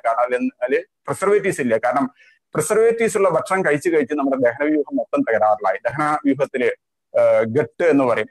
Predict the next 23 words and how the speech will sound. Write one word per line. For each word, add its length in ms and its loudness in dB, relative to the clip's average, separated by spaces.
ഏഹ്, 160 2
അതില്, 560 0
ഏഹ്, 400 2
കോടിക്കണക്കിന് 760 2
സൂക്ഷ്മാണുക്കളുണ്ട്. 960 -2
ഈ 80 2
preservatives 840 2
ചേർന്ന 260 0
ഭക്ഷണം 380 -2
ചെന്ന് 240 2
ചെന്ന് 260 0
ഈ 100 2
സൂക്ഷ്മാണുക്കളെ 680 0
മുഴുവൻ 320 0
കൊല്ലും. 440 -14
കൊല്ലുമ്പോൾ 320 4
എന്തുണ്ടാവും? 400 4
കഴിക്കുന്ന 340 2
ഭക്ഷണം 320 -2
ദഹിക്കാത്തൊരവസ്ഥ 800 0
വരും. 220 0
ഈ 100 2
അവസ്ഥയാണ് 680 0